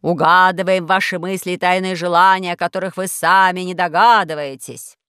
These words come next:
Будущее открыто перед вами, гадалка с Цейлона мадам Баттерфляй. Полёт под куполом, женщина-бабочка, её бабушка, их дедушка. Нырни к русалке, вынырнешь жабой.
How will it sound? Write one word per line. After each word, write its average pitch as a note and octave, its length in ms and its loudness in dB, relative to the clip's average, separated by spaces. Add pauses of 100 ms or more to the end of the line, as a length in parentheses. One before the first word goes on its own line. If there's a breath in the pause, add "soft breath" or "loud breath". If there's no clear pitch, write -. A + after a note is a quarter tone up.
(580)
Будущее E3+ 760 -4
открыто G3 680 -4
перед F#3 300 -4
вами, F3+ 640 0 (280 loud breath)
гадалка D3+ 640 -4
с - 60 -12
Цейлона D3+ 520 -4
мадам D#3 360 -2
Баттерфляй. C#3+ 1000 -6 (640)
Полёт G#3+ 420 4 (140)
под G#3+ 220 0
куполом, E3+ 680 2 (320 soft breath)
женщина-бабочка, G#3+ 1040 0
её A3 180 0
бабушка, A3 480 0
их A3 180 0
дедушка. D#3 800 -4 (680)
Нырни G3 420 0
к - 80 -12
русалке, G#3+ 680 2
вынырнешь G3 760 -4
жабой. D#3+ 720 0